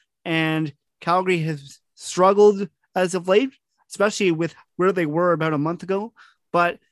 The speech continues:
Calgary can absolutely turn it around. They have the goaltending and the talent to do so. This could just be a rough patch,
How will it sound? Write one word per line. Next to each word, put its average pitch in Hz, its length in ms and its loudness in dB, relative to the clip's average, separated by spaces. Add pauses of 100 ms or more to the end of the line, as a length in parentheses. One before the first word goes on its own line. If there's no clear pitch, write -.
(120)
Calgary 214 340 0
can 185 160 -2
absolutely 185 540 -4
turn 180 180 -6
it 175 60 -4
around. 170 260 -2
They 160 120 -2
have 156 120 -4
the 156 80 -4
goaltending 175 540 -4
and 156 100 -2
the 139 60 -4
talent 160 320 -4
to 139 80 -10
do 147 180 -4
so. 214 220 -2
This 147 180 -10
could 196 260 -2
just 175 240 -8
be 170 120 -4
a 147 60 0
rough 156 260 -4
patch, 196 440 -6